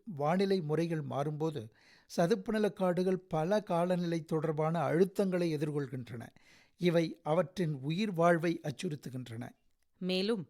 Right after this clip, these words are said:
Speaker 2: கடல் மட்ட உயர்வு என்பது மிக முக்கிய கவலையாக இருக்கிறது. சதுப்பு நில காடுகள் அலைமுக பகுதிகளில் செழிக்கின்றன. ஆனால் உயரும் கடல் மட்டங்கள்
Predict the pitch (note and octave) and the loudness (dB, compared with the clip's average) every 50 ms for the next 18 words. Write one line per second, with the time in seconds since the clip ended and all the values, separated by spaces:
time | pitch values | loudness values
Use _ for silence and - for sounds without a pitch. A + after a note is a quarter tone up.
0 | _ _ _ _ _ _ - G#3+ G3+ A3 B3+ C4+ B3+ A#3 G3+ - - F3+ D#3+ D#3+ | _ _ _ _ _ _ -2 -2 0 2 2 2 2 0 -2 -2 -4 -4 -4 -2
1 | F#3 F#3+ G#3+ A3 A3+ G#3 A#3+ A3+ G3+ F3+ F3+ F3+ F#3+ G#3 B3+ C#4 C#4 B3 - - | -2 -2 0 0 0 -2 -2 -2 -2 -4 -4 -4 -2 -2 -2 -2 -2 -6 -8 -6
2 | - G3 A3 A#3+ C#4+ C4 G3+ F3+ - - - C4+ C#4 C4+ - F3 E3+ G3 G3 G3+ | -4 -2 0 0 0 0 0 -2 -6 -4 -4 -4 -2 -2 -2 -2 -2 -2 -2 -2
3 | G3 G3 G3 B3+ B3+ F#3+ D3+ E3 - E3+ D#3 C#3+ - _ _ _ _ _ _ _ | -2 -2 -2 -2 -4 -4 -6 -8 -6 -6 -6 -6 -8 _ _ _ _ _ _ _
4 | _ _ - - - B3+ C#4 C#4+ E4+ E4+ F4+ D4+ C#4 B3 A3 G#3 - G#3+ G3 G3+ | _ _ -14 -6 -2 -2 0 0 -2 -2 0 0 0 0 0 -2 -2 -2 -2 0
5 | G3+ G3+ F#3+ G#3 G#3+ A3 - - E3+ F#3 G#3+ C4+ D4 D4 C#4 A#3 G#3+ - - F3+ | 0 0 0 0 0 -2 -4 -4 -4 -2 0 2 2 2 0 0 -2 -4 -4 -6
6 | F3+ E3+ F3 E3+ E3 G3 B3 B3+ - G#3 F#3+ A3 A3 - G#3+ F3+ D#3 D#3+ D#3 D3 | -4 -4 -4 -4 -2 -4 -4 -4 -4 -4 -4 -4 -4 -4 -4 -4 -4 -6 -8 -8
7 | C3+ - _ _ _ _ _ _ _ _ _ - - B3 C#4 D4 B3+ G3 A#3 B3 | -10 -12 _ _ _ _ _ _ _ _ _ -6 -2 -2 0 2 0 0 -2 -4
8 | _ _ _ _ _ _ _ - G3+ C4 D4+ E4 E4 D#4+ C#4+ C4 - G3+ F#3+ G#3+ | _ _ _ _ _ _ _ -4 0 2 2 4 4 2 2 2 0 0 0 2
9 | A3 G3+ G3+ F#3 - - F#3 F3 F3 F3+ F#3 F#3+ | 0 0 -2 -4 -4 -4 -4 -4 -2 -2 -2 -2